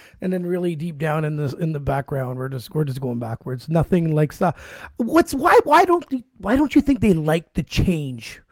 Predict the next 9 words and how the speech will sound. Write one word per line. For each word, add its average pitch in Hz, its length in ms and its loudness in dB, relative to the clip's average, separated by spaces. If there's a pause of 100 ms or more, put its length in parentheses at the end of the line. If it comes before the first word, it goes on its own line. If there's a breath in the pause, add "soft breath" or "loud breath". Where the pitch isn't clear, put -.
(760)
Like, 185 180 -2 (100)
I've 285 260 8
had 240 260 6
women 185 420 6
bosses. 151 460 2
That 208 160 -2
didn't 208 160 0
bother 160 260 2
me 139 240 -6